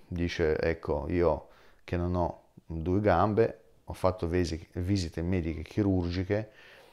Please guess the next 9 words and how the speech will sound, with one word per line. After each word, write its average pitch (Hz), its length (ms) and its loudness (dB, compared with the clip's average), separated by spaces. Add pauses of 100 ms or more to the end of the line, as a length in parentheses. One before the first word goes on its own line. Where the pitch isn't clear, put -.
(180)
eh, 76 280 -8 (120)
i 95 80 -4
chirurghi 107 520 6
hanno 82 600 -2 (240)
fatto 85 720 0
l'ecografia, 92 840 2
hanno 78 800 -2
guardato 85 500 2
che, 80 300 -2